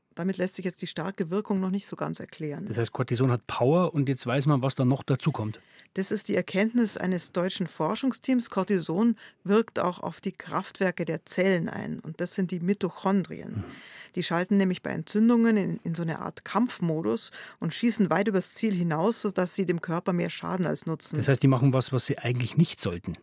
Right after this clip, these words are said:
Speaker 1: Cortison bremst diesen Kampfmodus ein, der ist einfach zu heftig.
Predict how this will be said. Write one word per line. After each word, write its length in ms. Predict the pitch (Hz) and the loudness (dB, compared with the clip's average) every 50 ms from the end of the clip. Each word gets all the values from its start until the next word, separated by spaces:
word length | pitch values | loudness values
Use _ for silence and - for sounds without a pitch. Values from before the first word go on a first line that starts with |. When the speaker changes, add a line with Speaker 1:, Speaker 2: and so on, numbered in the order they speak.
| _ | _
Speaker 1:
Cortison 500 | - - 185 170 190 170 165 185 220 220 | -4 -2 0 0 0 2 2 4 4 4
bremst 520 | 202 - 175 - 151 180 214 240 - - - | 2 0 -4 -2 0 2 2 2 0 0 -2
diesen 220 | 202 185 190 185 | -2 0 0 -2
Kampfmodus 640 | - - 180 208 202 - 208 196 185 185 170 - - - | 0 0 -2 -2 0 0 0 0 0 0 -2 -4 -6 -8
ein, 340 | - - 151 190 247 277 269 | -6 -4 0 0 2 2 4
der 120 | 208 180 | 4 2
ist 120 | 175 - - | 2 0 -2
einfach 220 | 185 180 170 - | -4 -6 -6 -8
zu 260 | - - - 233 226 | -12 -8 -4 -4 -4
heftig. 560 | 196 - 185 208 - - - - 277 254 - | -2 -2 -2 -2 -4 -4 -8 -6 -6 -6 -8